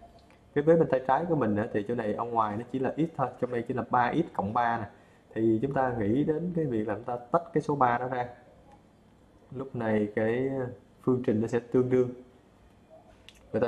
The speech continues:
cho cái điều kiện x dương rồi, nên đây thầy không có xét điều kiện nữa. Phương trình nó sẽ tương đương với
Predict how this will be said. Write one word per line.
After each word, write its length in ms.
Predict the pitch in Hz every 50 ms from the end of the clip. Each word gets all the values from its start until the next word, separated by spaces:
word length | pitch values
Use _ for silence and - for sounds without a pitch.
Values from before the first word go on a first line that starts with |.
| 117 -
cho 100 | 123 120
cái 100 | 123 131
điều 120 | 117 107
kiện 360 | - - 101 101 117 135 139 -
x 20 |
dương 200 | 135 131 123 117
rồi, 100 | 117 110
nên 160 | 113 113 113
đây 120 | 120 117 110 -
thầy 100 | 113 104
không 120 | 110 113
có 120 | 123 123
xét 220 | 120 - 139 139 -
điều 100 | 104 101
kiện 200 | - 101 98 101
nữa. 160 | 101 101 110 127 -
Phương 140 | - 127 113 -
trình 160 | 120 107 104
nó 60 | -
sẽ 140 | - - 120
tương 280 | 113 - - 127 120 123
đương 220 | 127 127 123 120
với 260 | 120 120 120 127 147